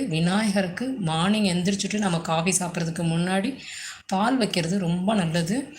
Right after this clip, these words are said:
ஆ, வச்சுட்டு நம்ம சுவாமிக்கு நெய்வேத்தியம் வச்சுட்டு அதுக்கப்புறம் செய்யலாம். பாருங்க, எல்லாம் முடிஞ்சிருச்சு, பூஜையெல்லாம் முடிஞ்சிருச்சு.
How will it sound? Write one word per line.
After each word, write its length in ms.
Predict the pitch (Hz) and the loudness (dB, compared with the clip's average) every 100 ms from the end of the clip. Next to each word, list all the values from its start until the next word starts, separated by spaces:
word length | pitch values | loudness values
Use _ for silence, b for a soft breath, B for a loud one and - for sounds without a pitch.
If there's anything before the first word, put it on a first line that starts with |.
| B B B B _ - | B B B B _ -4
ஆ, 60 | 170 160 160 160 151 156 147 - - - - _ _ _ _ - | -2 -2 -2 -4 -4 -4 -6 -10 -20 -20 -20 _ _ _ _ -8
வச்சுட்டு 360 | 190 196 202 269 | -2 0 0 0
நம்ம 240 | 240 185 | 0 0
சுவாமிக்கு 460 | 175 175 170 180 175 | 0 0 0 0 0
நெய்வேத்தியம் 480 | 165 165 170 160 151 | 0 0 0 0 -2
வச்சுட்டு 260 | - 240 262 | -4 -4 -2
அதுக்கப்புறம் 420 | 170 165 165 170 165 | -2 -2 0 0 0
செய்யலாம். 300 | 151 208 285 - _ - - _ - | -2 -2 -6 -12 _ -20 -20 _ -8
பாருங்க, 240 | 160 165 | -4 -2
எல்லாம் 280 | 214 165 170 | -2 0 0
முடிஞ்சிருச்சு, 400 | 165 170 170 - 202 | 2 0 0 -2 -2
பூஜையெல்லாம் 400 | 170 160 165 165 | 0 0 0 0
முடிஞ்சிருச்சு. 420 | 160 165 160 233 | 0 -2 -2 -4